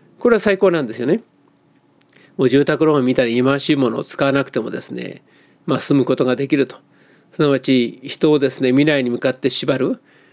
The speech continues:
奴隷制みたいなものに依存しなくても人は生き続けられると。もっとそれ言うならば、最近はあの、あれですよね、えー、電気とか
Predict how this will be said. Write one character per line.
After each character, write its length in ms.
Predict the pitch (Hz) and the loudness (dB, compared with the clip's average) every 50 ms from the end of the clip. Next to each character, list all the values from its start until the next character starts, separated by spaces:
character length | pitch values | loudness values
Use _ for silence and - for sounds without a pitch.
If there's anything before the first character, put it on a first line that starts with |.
| _ _ _ _ | _ _ _ _
奴 180 | 143 123 139 139 | -4 0 2 2
隷 140 | 151 160 151 | 2 2 0
制 220 | - - 160 156 | 0 2 2 4
み 120 | 165 160 | 4 2
た 120 | - 170 147 | 2 2 2
い 20 | |
な 100 | 139 135 | 2 2
も 160 | 127 127 135 | 2 2 2
の 220 | 135 139 139 135 135 | 4 4 4 4 4
に 340 | 131 131 135 131 127 123 - | 4 4 4 4 2 2 0
依 100 | - 147 | 0 2
存 200 | 143 180 214 226 | 4 4 2 2
し 100 | - 247 | 2 2
な 120 | 247 220 | 2 0
く 40 | - | 0
て 140 | - - 147 | 0 0 0
も 140 | 139 127 120 | 2 0 0
人 160 | - - 151 | -2 0 0
は 60 | 147 156 | 2 2
生 60 | 151 | 0
き 60 | - | -2
続 200 | - 175 147 151 | -4 -8 -6 -2
け 100 | 143 175 | -2 0
ら 120 | 151 160 | 2 2
れ 100 | 170 160 | 0 0
る 100 | 123 113 | -2 -4
と。 220 | - - - - - _ _ _ _ _ _ _ _ _ _ _ _ _ | -6 -6 -8 -8 -8 _ _ _ _ _ _ _ _ _ _ _ _ _
も 120 | - 220 | 0 0
っ 20 | 214 | 2
と 100 | 214 180 | 2 2
そ 140 | 139 165 156 | 4 4 2
れ 80 | 151 | 4
言 80 | 156 156 | 2 2
う 20 | 151 | 2
な 100 | 139 123 | 2 2
ら 100 | 120 113 | 0 0
ば、 200 | 127 127 120 117 | 0 0 -2 -2
最 200 | - 151 139 135 | -2 -2 -2 0
近 180 | - 151 143 143 | 0 0 2 2
は 160 | 151 147 143 | 2 2 0
あ 60 | 143 | 0
の、 460 | 139 143 143 143 143 139 139 127 - _ _ _ _ _ _ _ _ _ _ | 0 2 2 4 4 2 2 0 -4 _ _ _ _ _ _ _ _ _ _
あ 60 | - | -4
れ 60 | 156 139 | -2 0
で 80 | 143 135 | 0 -2
す 120 | - - | -2 -2
よ 60 | 113 | -2
ね、 120 | 123 131 123 | 0 0 0
え 840 | 113 110 - 131 - - - - - - - - - - 135 127 - _ _ _ _ _ _ _ _ _ _ _ _ _ _ _ _ _ _ _ _ - | -2 -4 -8 -10 -10 -10 -10 -10 -12 -14 -14 -16 -16 -18 -18 -20 -20 _ _ _ _ _ _ _ _ _ _ _ _ _ _ _ _ _ _ _ _ 0
ー、 40 | |
電 160 | 151 170 170 - | 0 2 2 0
気 80 | - | 0
と 120 | - 127 113 | -2 -2 -2
か 300 | - 120 - - - | -2 -4 -8 -10 -12